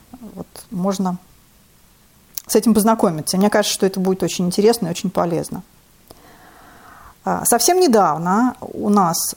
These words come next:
прошел вебинар по Google Docs, и вела его, э,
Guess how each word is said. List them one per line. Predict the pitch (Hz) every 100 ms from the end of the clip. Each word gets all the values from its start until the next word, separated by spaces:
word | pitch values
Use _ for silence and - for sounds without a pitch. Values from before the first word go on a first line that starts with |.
| -
прошел | 185 180 - 202 170 165 180 175
вебинар | 185 185 185 180 160 - - -
по | 185 170
Google | 160 175 175 160
Docs, | 180 311 - - -
и | 226 254 254
вела | 185 185 214 240 196
его, | 175 170 208 185 175 -
э, | 180 160 139